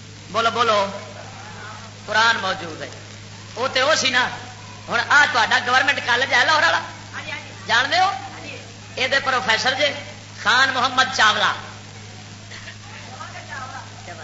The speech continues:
تے رفیق محمد، انہاں، اے شعبہ عربی علوم اسلامیہ دے اتھوں دے پروفیسر ریٹائر ہوئے ہیں۔ تیسرا ہے حافظ ثناء اللہ خان،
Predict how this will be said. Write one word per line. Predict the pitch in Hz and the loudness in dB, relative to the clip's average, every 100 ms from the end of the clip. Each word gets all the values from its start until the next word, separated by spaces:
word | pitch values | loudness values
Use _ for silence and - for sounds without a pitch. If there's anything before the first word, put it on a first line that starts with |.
| 147 - - 196 202 196 - - - - - - - - | -14 -16 -16 -14 -14 -14 -14 -16 -16 -16 -18 -16 -16 -10
تے | - 226 240 240 | -2 0 2 4
رفیق | 240 254 294 311 302 | 4 4 4 4 2
محمد، | 240 196 151 - - - - - - - - | -2 -4 -6 -10 -14 -16 -16 -16 -18 -14 -4
انہاں، | 262 269 247 - | 0 2 0 -2
اے | 233 | -4
شعبہ | - 285 294 | 0 0 6
عربی | 262 262 277 - 294 | 6 6 2 0 0
علوم | 285 277 277 254 | 2 0 0 0
اسلامیہ | - 220 214 226 240 220 | 0 2 0 2 -2 -2
دے | |
اتھوں | 185 180 226 | -4 -4 -6
دے | 208 | -6
پروفیسر | 196 180 170 160 165 | -4 -4 -4 -4 -6
ریٹائر | 180 202 190 | -6 -2 0
ہوئے | 175 131 | 0 -2
ہیں۔ | 117 - - - - - - - | -6 -10 -14 -16 -16 -16 -16 -6
تیسرا | 254 254 262 254 | -4 -2 0 4
ہے | 262 | 6
حافظ | 226 226 233 - | 6 2 0 -4
ثناء | 208 | -2
اللہ | 190 190 175 | 0 0 -4
خان، | 147 135 | -6 -10